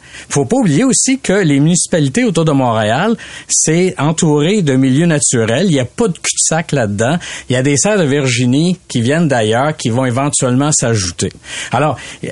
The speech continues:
il y aurait des moyens d'éventuellement stériliser ces animaux-là,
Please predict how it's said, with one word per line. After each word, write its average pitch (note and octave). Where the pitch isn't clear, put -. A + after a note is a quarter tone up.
il C#3
y D3
aurait F3+
des F#3
moyens D#3+
d'éventuellement C#3
stériliser D3
ces C#3+
animaux-là, D3